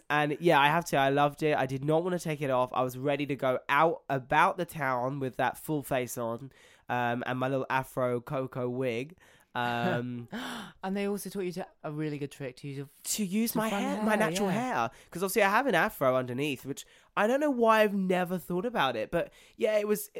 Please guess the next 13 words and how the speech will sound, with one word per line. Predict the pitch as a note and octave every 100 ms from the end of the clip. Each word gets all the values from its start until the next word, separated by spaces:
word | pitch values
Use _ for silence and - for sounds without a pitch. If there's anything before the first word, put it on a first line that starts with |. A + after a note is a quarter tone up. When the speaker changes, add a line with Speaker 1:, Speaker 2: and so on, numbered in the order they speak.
| -
Speaker 1:
but | F#3 G#3
that | A#3+
was | D4 A#3+
also | B3+ A#3+ A#3+
funny | F#3+ A3 A3 F3+
'cause, | F#3+ D#3 F3+
you | F3
know, | D#3
when | D#3+ F3
they | F#3
were, | F3+ E3 D#3 - - - - -
uh, | -
um, | C#3+ C#3+ C#3+